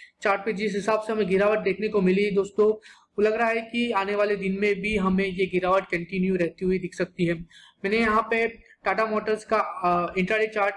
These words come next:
early chart लगाया है and आप देख सकते हो कि किस हिसाब से ये जो candle है उसका support आ रहा था, लेकिन इसी candle का support break करने के बाद हमें एक लगातार downside की movement आज के trading session में दिखी। Same अगर मैं बात करूं तो आप देख सकते हो कि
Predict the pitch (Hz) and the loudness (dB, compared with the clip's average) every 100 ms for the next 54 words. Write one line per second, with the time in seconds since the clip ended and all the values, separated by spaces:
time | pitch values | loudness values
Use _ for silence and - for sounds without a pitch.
0 | 175 180 202 208 196 185 190 190 185 190 | -2 -2 0 0 0 0 2 2 2 0
1 | 190 175 190 190 202 - 208 208 185 196 | 0 0 -2 -2 -4 0 0 -2 -6 -6
2 | - 180 196 196 190 - 208 190 180 - | -6 -4 2 2 0 -2 0 0 -4 -14
3 | - - 190 214 233 226 208 220 220 214 | -20 -8 -4 -2 -2 -2 0 0 2 2
4 | 202 220 - 196 208 208 196 202 190 190 | 0 -2 -2 -2 0 2 2 2 2 0
5 | 185 196 196 190 190 175 220 185 190 190 | 0 -2 -2 -4 -4 -4 -2 -2 -2 -2
6 | 196 190 196 175 180 185 190 185 185 190 | -4 -2 -2 0 -2 -2 -2 -2 -2 0
7 | 185 190 175 180 185 180 175 185 190 175 | 2 0 0 -2 0 0 0 0 0 0
8 | 175 185 175 185 175 185 185 170 - 190 | 0 -2 -2 -2 2 2 0 -2 -2 -4
9 | 190 180 185 190 185 185 175 170 170 190 | 0 -2 -2 -6 -2 -2 0 -2 -2 -2
10 | 202 - - - - - 226 233 233 233 | -4 -6 -18 -20 -10 -2 0 2 2 0
11 | - - - 208 226 233 208 214 - 226 | -6 -12 -4 0 2 2 2 2 2 0
12 | 233 226 226 - - 190 220 220 233 240 | 2 2 2 0 -4 0 0 -2 -4 0
13 | 233 233 226 | 2 2 -2